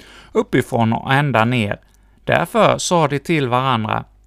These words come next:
'Vi skall inte skära sönder den, utan kasta lott om vem som skall få den.' Ty skriften skulle uppfyllas: 'De delade mina kläder mellan sig och kastade lott om min klädnad.'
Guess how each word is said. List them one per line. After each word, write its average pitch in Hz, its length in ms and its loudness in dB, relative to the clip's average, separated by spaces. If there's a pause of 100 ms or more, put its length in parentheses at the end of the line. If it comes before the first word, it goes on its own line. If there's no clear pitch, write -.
'Vi 85 200 -10
skall 98 340 -4
inte 143 640 -2
skära 170 380 2
sönder 165 520 0
den, 160 500 -2 (280)
utan 131 560 -4
kasta 139 420 -2
lott 147 380 -2
om 120 160 -4
vem 113 200 0
som 110 180 -4
skall 110 260 -4
få 127 260 0
den.' - 200 -4 (720)
Ty 214 260 -4
skriften 127 540 -2
skulle 107 360 -2
uppfyllas: 110 1040 -4 (480)
'De 113 180 0
delade 110 520 2
mina 117 280 2
kläder 127 400 4
mellan 147 400 0
sig 151 360 -4
och 185 180 -4
kastade 190 420 0
lott 196 360 0
om 107 160 -2
min 104 140 -2
klädnad.' 113 520 0